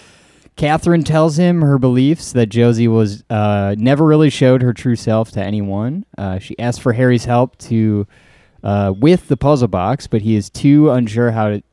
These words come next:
how it opens. Pete enters and drops the box, which opens it,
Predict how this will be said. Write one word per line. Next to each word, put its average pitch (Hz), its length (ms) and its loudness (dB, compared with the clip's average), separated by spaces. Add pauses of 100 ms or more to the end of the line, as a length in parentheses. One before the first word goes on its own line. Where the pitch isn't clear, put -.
(120)
how 113 200 -4
it - 80 -4
opens. 113 640 -6 (500)
Pete 175 260 -2
enters 175 420 2
and 135 100 2
drops 131 320 0
the 131 80 0
box, 120 440 0
which - 360 -8
opens 107 380 -6
it, 117 260 -2